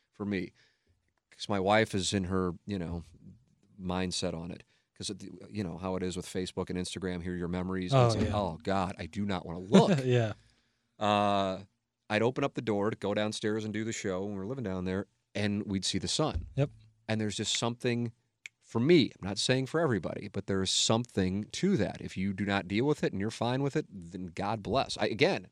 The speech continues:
Speaker 1: I envy that. I envy those who are religious. I envy those who are just like, "Yeah, I don't fucking care. I'm happy if it's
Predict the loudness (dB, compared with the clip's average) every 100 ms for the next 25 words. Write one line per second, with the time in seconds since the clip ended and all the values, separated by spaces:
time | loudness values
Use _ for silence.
0 | _ _ -2 2 4 4 2 -2 -6 -6
1 | -2 4 6 6 6 4 6 4 2 2
2 | 2 0 0 -4 -2 0 0 0 -2 -4
3 | -4 -6 -6 -6 -8 -6 -6 -6 -8 -6
4 | -6 -2 -2 -2 -4 -4 -10